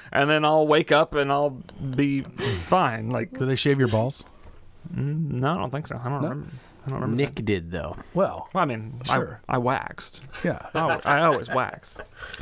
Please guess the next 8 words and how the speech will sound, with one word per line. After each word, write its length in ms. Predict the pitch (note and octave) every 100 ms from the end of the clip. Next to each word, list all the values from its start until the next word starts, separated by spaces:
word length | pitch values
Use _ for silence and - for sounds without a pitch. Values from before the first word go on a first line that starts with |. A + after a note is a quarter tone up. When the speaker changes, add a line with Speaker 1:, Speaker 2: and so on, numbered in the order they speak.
| - - - -
Speaker 2:
Now, 320 | C#3 C3+ B2+ - -
Speaker 1:
I 240 | B2+ B2
give 100 | F3
Speaker 2:
um, 40 | F#3
Speaker 1:
myself 260 | C3 D#3
the 100 | C#3
old, 200 | C3 A#2+ - - - - - -
uh, 300 | C#3 A#2+